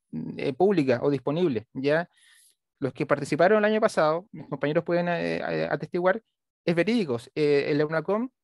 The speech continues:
o ASOFAMECH aplicó un factor de corrección a nivel central, ¿ya? O sea, las universidades informaban las notas a, a nivel central y después a nivel central, eh, como en segundo plano, se aplicaba un factor de corrección. Y esto tiene un fundamento, porque, eh, en años anteriores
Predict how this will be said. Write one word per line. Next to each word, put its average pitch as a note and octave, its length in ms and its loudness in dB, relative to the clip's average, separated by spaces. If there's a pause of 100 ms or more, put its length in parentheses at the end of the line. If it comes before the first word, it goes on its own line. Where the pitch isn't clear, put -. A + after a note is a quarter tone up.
(260)
o C3+ 280 -2
ASOFAMECH D3 580 -6
aplicó D3+ 340 -2
un C4+ 60 -2
factor G#3+ 240 -4
de G3 80 0
corrección F#3+ 460 0
a F3 80 -4
nivel F3 180 -4
central, D3+ 440 -2 (180)
¿ya? D#3+ 320 -2 (140)
O C#3 40 -14
sea, D#3+ 200 -2
las D3+ 100 0
universidades D#3+ 540 0
informaban F3 420 -6
las G#3+ 100 -4
notas G3 360 -4 (120)
a, C#3+ 220 -4
a D3 120 -6
nivel D#3+ 180 -4
central G3+ 440 -4
y E3 40 -6
después E3 360 -6
a E3 60 -4
nivel E3+ 180 -4
central, G3 400 -2 (760)
eh, C#3+ 160 -4
como D3 180 -6
en C#3 60 -4
segundo F#3 320 -2
plano, A3+ 240 2
se - 100 -4
aplicaba F3 320 -2
un A#3 60 -4
factor F#3 240 -6
de E3+ 60 -6
corrección. C#3 500 -6
Y D3 100 -2
esto G#3+ 380 0 (420)
tiene E3+ 180 0
un F3+ 60 -2
fundamento, D3+ 640 -2
porque, C#3+ 640 -2
eh, - 340 -2 (140)
en C#3 100 -2
años D#3+ 280 0
anteriores G3 560 2